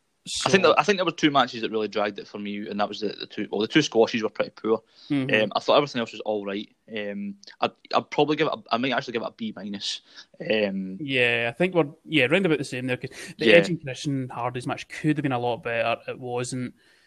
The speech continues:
Speaker 1: Uh, the Dudley's Outlaw match was just, it had to be a quick squash to get the belts off the Outlaws 'cause Billy was injured.
Speaker 2: Mm-hmm.
Speaker 1: Uh, Viscera Mark Henry was a match that happened. Um,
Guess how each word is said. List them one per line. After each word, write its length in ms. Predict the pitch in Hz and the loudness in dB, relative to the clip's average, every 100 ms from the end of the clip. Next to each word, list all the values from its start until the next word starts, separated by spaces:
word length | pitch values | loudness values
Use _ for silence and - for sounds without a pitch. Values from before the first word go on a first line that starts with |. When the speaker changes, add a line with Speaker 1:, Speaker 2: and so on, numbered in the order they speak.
| _ | _
Speaker 1:
Uh, 160 | - 123 | -2 0
the 80 | 127 | 0
Dudley's 380 | 123 147 147 135 | 0 2 2 0
Outlaw 340 | 127 127 120 123 | -2 -2 -2 -2
match 360 | 127 120 - | -2 -4 -6
was 340 | 127 120 120 120 | -6 -2 -2 -4
just, 260 | 135 - - | -10 -12 -6
it 140 | 143 | -4
had 200 | 147 151 | -2 -2
to 60 | - | 0
be 60 | 131 | -2
a 60 | |
quick 240 | 123 - - | -2 -6 -8
squash 460 | - - 123 120 | -12 -6 -6 -6
to 60 | - | -6
get 80 | 127 | -6
the 80 | 120 | -4
belts 340 | 127 123 - | -2 -2 -6
off 160 | 127 120 | -12 -6
the 140 | 127 | -4
Outlaws 320 | 147 151 139 | -2 -2 -4
'cause 100 | - | -4
Billy 280 | 131 131 127 | -6 -4 -4
was 120 | 123 | -6
injured. 500 | 139 151 160 151 156 - _ _ | -2 0 2 2 0 -4 _ _
Speaker 2:
Mm-hmm. 240 | - - 101 - | -8 -6 -8 -8
Speaker 1:
Uh, 140 | 127 123 | -8 -6
Viscera 360 | 127 147 143 120 | -4 -4 -2 -2
Mark 260 | 120 - | -2 -4
Henry 380 | - 123 123 131 | -4 -4 -2 -4
was 200 | 123 120 | -4 -4
a 60 | 123 | -4
match 240 | 127 113 | -4 -6
that 120 | - | -8
happened. 600 | - 147 - 156 160 160 - _ _ _ _ | -4 -2 0 2 2 0 -8 _ _ _ _
Um, 800 | - 123 120 120 120 120 120 117 | -8 -4 -2 0 -2 -4 -8 -10